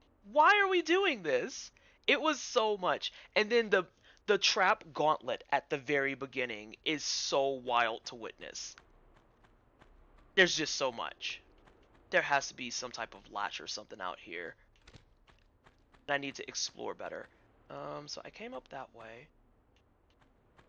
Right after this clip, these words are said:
Where are some things that look like they are climbable and jumpable? Oh, these poles are not doing me any services.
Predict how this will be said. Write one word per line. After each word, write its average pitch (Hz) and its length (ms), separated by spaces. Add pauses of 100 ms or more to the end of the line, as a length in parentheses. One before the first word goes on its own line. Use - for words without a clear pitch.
(140)
Where 180 220
are 196 40
some 175 280
things 147 340
that - 100 (100)
look - 180
like 127 140 (120)
they 135 160
are 123 280 (680)
climbable 147 800
and 123 100 (100)
jumpable? 120 680 (880)
Oh, 156 160
these 135 140
poles 135 300
are 131 60
not 123 200
doing 123 200
me 113 180
any 123 200
services. 113 640